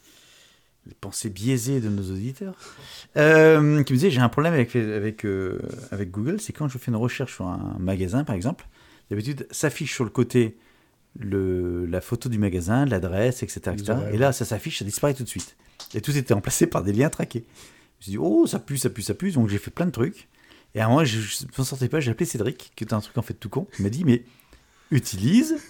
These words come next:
Speaker 1: la navigation privée. »
Speaker 2: C'est ça. Et normalement, la navigation privée, si les, si l'installation des extensions ont bien été faites, normalement, elles s'exécutent pas. Sauf si vous cliquez sur un truc qui dit, « Oui, je veux bien qu'elle s'exécute pendant la navigation privée. » Mais normalement,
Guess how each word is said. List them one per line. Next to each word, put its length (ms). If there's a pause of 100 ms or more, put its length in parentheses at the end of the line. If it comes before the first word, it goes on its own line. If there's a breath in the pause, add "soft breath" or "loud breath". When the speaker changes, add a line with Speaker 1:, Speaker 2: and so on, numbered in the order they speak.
Speaker 1:
la 60
navigation 460
privée. » 380
Speaker 2:
C'est 80
ça. 180
Et 60
normalement, 320
la 120
navigation 520
privée, 540 (300 loud breath)
si 360
les, 560
si 180
l'installation 640
des 260
extensions 480
ont 60
bien 160
été 180
faites, 260 (320 loud breath)
normalement, 400
elles 100
s'exécutent 540
pas. 200 (220 loud breath)
Sauf 200
si 140
vous 120
cliquez 340
sur 220
un 60
truc 180
qui 100
dit, « 120
Oui, 160
je 80
veux 100
bien 160
qu'elle 160
s'exécute 520
pendant 200
la 80
navigation 500
privée. » 300 (500 loud breath)
Mais 140
normalement, 500